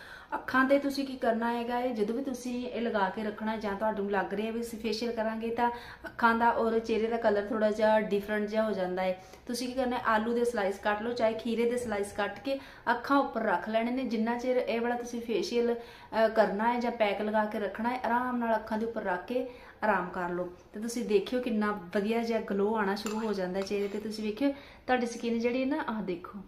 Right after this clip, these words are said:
ਆਹ ਤੁਸੀਂ ਦੇਖ ਸਕਦੇ ਹੋ, ਦੇਖੋ ਸਾਰੀ ਮੈਲ, ਸਾਰੀ ਗੰਦਗੀ ਜਿਹੜੀ ਹੈ ਨਾ ਇਹਨੇ ਉਤਾਰ ਦਿੱਤੀ ਹੈ ਦਹੀਂ ਨੇ, ਆਹ ਦੇਖੋ।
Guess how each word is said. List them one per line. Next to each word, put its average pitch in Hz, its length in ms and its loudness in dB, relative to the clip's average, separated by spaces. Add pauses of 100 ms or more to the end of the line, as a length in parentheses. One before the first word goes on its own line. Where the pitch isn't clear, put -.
(1900)
ਆਹ 202 100 -4
ਤੁਸੀਂ 202 220 -4
ਦੇਖ 185 220 2
ਸਕਦੇ 220 320 -4
ਹੋ, 247 100 2 (460)
ਦੇਖੋ - 300 -4 (400)
ਸਾਰੀ 226 260 4
ਮੈਲ, 208 480 2
ਸਾਰੀ 220 300 2
ਗੰਦਗੀ 202 480 0
ਜਿਹੜੀ 220 280 0
ਹੈ 233 40 2
ਨਾ 269 200 0 (600)
ਇਹਨੇ 220 200 0
ਉਤਾਰ 185 420 4
ਦਿੱਤੀ 196 300 -2
ਹੈ 247 40 2
ਦਹੀਂ 226 300 2
ਨੇ, 311 140 0 (380)
ਆਹ 196 120 -8
ਦੇਖੋ। 175 300 -10